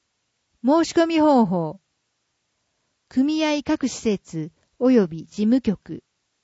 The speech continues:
特別養護老人ホーム、帰郷総内。及び組合ホームページにある申請書に記入の上、本人が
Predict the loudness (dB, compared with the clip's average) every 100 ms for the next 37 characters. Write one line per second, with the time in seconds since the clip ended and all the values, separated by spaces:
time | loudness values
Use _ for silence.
0 | _ _ _ _ _ _ -12 -2 0 2
1 | 2 4 4 4 4 4 4 0 0 0
2 | 0 -2 -4 -12 _ -14 -4 0 0 0
3 | -2 -2 -6 -12 -18 _ _ _ _ _
4 | _ _ _ _ _ _ _ 2 4 4
5 | 0 -8 _ _ -6 -4 -2 0 0 2
6 | 2 0 -2 -2 -2 -2 -4 -6 -6 -8
7 | -10 -4 -2 0 0 0 0 -2 -2 2
8 | 4 4 2 0 -2 -4 -8 _ _ _
9 | -6 -4 -2 -4 -4 -4 -8